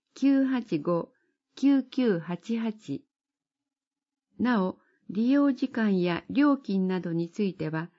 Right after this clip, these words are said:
直接各施設へお問い合わせください。老人クラブ。老人クラブは、おおむね六十歳以上の方を対象に、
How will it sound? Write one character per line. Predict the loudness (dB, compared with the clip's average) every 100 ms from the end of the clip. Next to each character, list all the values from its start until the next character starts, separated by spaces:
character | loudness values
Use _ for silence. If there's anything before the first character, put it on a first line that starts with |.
| _ _ _ _ -6
直 | -6 -4
接 | -2 -2 -2 -4 -4 _ _
各 | -6 -4 -2 -2
施 | -2
設 | -4 -4 -4 -4
へ | -4 -6
お |
問 | -4 -2 0
い | 0
合 | -2
わ | -4
せ | -6
く | -6
だ | -8 -8
さ | -8 -10
い。 | -10 -14 _ _ _ _ _ _ _ _ _ _ _ _ _ _ _ _ _ _ _ _ _ _ _ _ _ _ _ _ 0
老 | 4 4 4
人 | 4 4 4
ク | 0
ラ | 0 -2
ブ。 | -6 -8 _ _ _ _ _ _ _ _ _ _ _ _ -2
老 | 2 2
人 | 4 2 2
ク | 0
ラ | -2 -2
ブ | 0
は、 | -2 -4 -10 _ _ _ _
お | 0 4
お |
む | 4 4
ね | 2 0
六 | -4 -2 -2
十 | -2 -2
歳 | -2 -2 0 0
以 |
上 | 0 0
の | 0 -4
方 | -6 -4 -4
を | -4
対 | -4 -6 -6
象 | -6 -4 -2
に、 | -2 -4